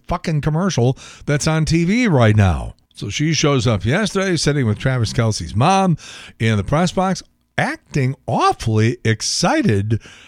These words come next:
about the game, really, really seriously into it. And then, you know, walking through the clubhouse and out of the building yesterday, not hand in hand, pretty close,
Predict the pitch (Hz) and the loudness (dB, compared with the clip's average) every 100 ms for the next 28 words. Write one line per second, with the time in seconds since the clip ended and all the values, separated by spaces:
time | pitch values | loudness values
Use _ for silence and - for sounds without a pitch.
0 | - - 107 143 120 107 175 269 156 139 | -10 -4 -2 0 -2 0 0 2 2 2
1 | 135 107 165 320 226 117 104 127 208 117 | 0 2 2 2 2 2 2 0 0 -2
2 | - 196 185 131 - 95 - 185 254 - | -2 -2 -2 -2 -2 -4 -2 -4 -2 0
3 | 90 127 - - - - 175 190 196 185 | 2 0 -2 -16 -20 -12 -6 -2 -2 -2
4 | - - 269 165 - - 123 147 147 147 | -6 -6 -2 -2 -4 -2 2 2 2 0
5 | 135 143 143 135 151 160 147 165 160 104 | 2 2 2 2 0 2 0 0 -2 -4
6 | 101 - 98 101 123 139 147 226 208 175 | -8 -8 -4 0 2 2 0 0 -2 0
7 | 160 165 165 180 196 165 135 190 180 202 | 0 -2 -4 -4 -2 0 0 2 2 2
8 | 196 190 170 165 175 156 170 170 160 160 | 2 4 4 2 0 0 0 2 2 0